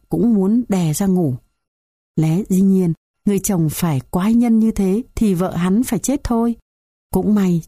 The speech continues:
trước khi lìa đời, chị sinh cho hắn một đứa con trai. Ông Xuân ôm đứa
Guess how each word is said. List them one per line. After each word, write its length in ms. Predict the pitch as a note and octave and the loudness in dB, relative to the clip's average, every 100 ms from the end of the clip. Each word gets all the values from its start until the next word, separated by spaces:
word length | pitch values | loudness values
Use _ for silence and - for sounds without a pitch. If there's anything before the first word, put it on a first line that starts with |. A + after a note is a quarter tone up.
| - | -4
trước 200 | B3+ B3+ | -4 -2
khi 180 | G3 | -2
lìa 240 | F3 D#3+ D3 | 0 0 0
đời, 360 | D3 D3 C3+ B2+ _ _ - | 0 0 -2 -4 _ _ -10
chị 160 | - F3+ | -4 -2
sinh 240 | - A3+ | 0 0
cho 120 | A3 G#3+ | 0 -4
hắn 320 | F#3 F3 A3+ | 0 0 2
một 220 | A#3 E3 - | 2 -2 -2
đứa 200 | F3 E3 | 0 0
con 200 | - F#3 | 0 -2
trai. 380 | - F#3+ F3+ E3 _ _ _ _ _ _ - | 0 -2 -2 -4 _ _ _ _ _ _ -4
Ông 180 | F3+ | -2
Xuân 360 | E3 F#3 E3+ D#3+ - | 0 0 0 0 -2
ôm 240 | F#3+ F#3 | -2 0
đứa 120 | F3 | 0